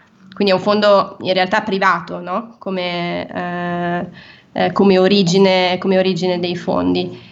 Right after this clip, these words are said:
Eh, negli Stati Uniti funziona più o meno simile, però, eh, i contributi vengono invece dati ex post, quindi dopo che si è svolto l'intervento, dopo che si, si è,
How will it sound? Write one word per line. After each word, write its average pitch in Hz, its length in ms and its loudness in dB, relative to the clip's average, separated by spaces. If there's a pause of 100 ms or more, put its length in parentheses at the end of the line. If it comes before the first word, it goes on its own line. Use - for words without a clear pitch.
(320)
Eh, 196 300 2
negli 220 200 4
Stati 302 260 2
Uniti 262 720 2 (320)
funziona 220 480 -2
più 220 120 -4
o 220 40 -2
meno 320 180 2
simile, 233 360 -2
però, 208 420 2
eh, 196 320 -4
i 208 120 -8
contributi 220 540 -4
vengono 196 280 2
invece 196 260 -2
dati 185 500 -4
ex 202 240 -6
post, 170 460 -2
quindi 190 320 -2
dopo 196 380 2
che 190 140 -6
si 180 160 -6
è 185 60 0
svolto 185 320 -2
l'intervento, 208 560 0
dopo 185 220 -6
che 190 100 -8
si, 190 300 -6
si - 180 -8
è, 185 300 -2